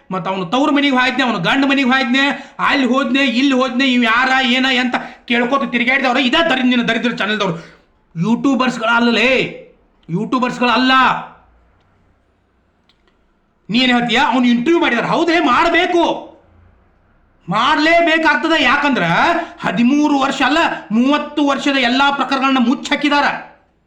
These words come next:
ಅದನ್ನ ಒಂದ್ ಕ್ಷಣನೂ ನಿನ್ನ ಈ ದರಿದ್ರ ನ್ಯೂಸ್ ಚಾನೆಲ್‌ಗಳು ತೋರಿಸಿಲ್ಲ. ಇವತ್ತು ಯೂಟ್ಯೂಬರ್‌ಗಳು ತೋರ್ಸಾಕತ್ತಾರ. ಇವತ್ತು ಸೌಜನ್ಯ ಕೇಸ್ ಆಗಿರ್ಬೋದು, ಆನೆ ಮಾವುತನ ಕೇಸ್ ಆಗಿರ್ಬೋದು, ಇದು ಪದ್ಮಲತಾ ಆಗಿರ್ಬೋದು, ಇವೇನ್ ಕೇಸ್‌ಗಳು ಇವತ್ತು ಮುನ್ನೆಲೆಗೆ ಬಂದಿದಾವಲ್ಲ, ಇವತ್ತೇನ್ ಪ್ರಚಾರವನ್ನ ಪಡ್ಕೊಂಡಿದಾವಲ್ಲ,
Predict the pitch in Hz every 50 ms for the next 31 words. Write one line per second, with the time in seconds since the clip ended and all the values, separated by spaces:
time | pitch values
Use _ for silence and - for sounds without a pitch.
0 | _ _ _ _ _ _ _ _ _ _ _ _ _ _ _ _ - 214 214 240
1 | 233 226 240 254 226 240 269 240 240 - - 247 247 277 302 302 302 285 277 294
2 | 294 285 277 269 247 262 277 269 254 233 165 - - - 226 285 - 285 240 170
3 | 160 - 190 165 165 - - - - - 196 190 196 240 302 294 302 294 269 269
4 | 277 277 269 - 240 240 226 - - 294 277 254 185 - - - - - - 202
5 | 220 214 - 247 233 202 208 220 180 262 254 240 214 233 220 226 220 226 214 190
6 | 165 214 196 208 196 165 - - - - - 226 220 - 185 - 220 220 226 -
7 | 254 247 254 254 247 254 254 247 247 240 247 254 233 240 247 240 220 202 220 247
8 | 262 262 254 254 262 254 262 254 254 - 254 269 269 277 262 262 262 240 277 277
9 | 277 240 233 - - - - 247 254 247 - - 247 254 254 269 269 277 277 294
10 | 277 277 269 269 285 294 285 294 294 311 - - - - - - 226 240 233 247
11 | 285 285 - - 262 269 262 - 220 247 262 254 240 247 240 262 226 208 214 220
12 | 220 220 220 208 202 190 180 214 208 196 190 180 185 202 233 233 220 226 226 247
13 | 254 240 - 196 175 - 240 247 247 247 240 233 233 220 220 - 294 277 247 240
14 | 202 185 165